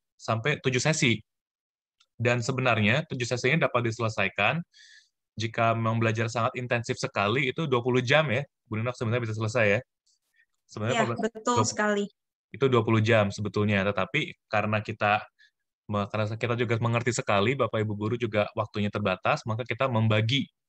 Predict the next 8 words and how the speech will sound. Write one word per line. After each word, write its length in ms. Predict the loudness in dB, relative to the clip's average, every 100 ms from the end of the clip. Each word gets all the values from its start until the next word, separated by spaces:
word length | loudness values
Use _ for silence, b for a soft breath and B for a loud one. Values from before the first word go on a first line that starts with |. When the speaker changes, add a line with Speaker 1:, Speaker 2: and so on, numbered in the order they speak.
| _ _ _
Speaker 1:
pembelajaran 480 | -6 -2 -2 -2 -2
dua 80 | -2
puluh 160 | -2 -2
jam 80 | -2
ini 80 | -2
menjadi 320 | -2 -2 -2 -6 _ _ b b _ _ -4
tujuh 160 | 0 2
sesi. 400 | 0 0 -2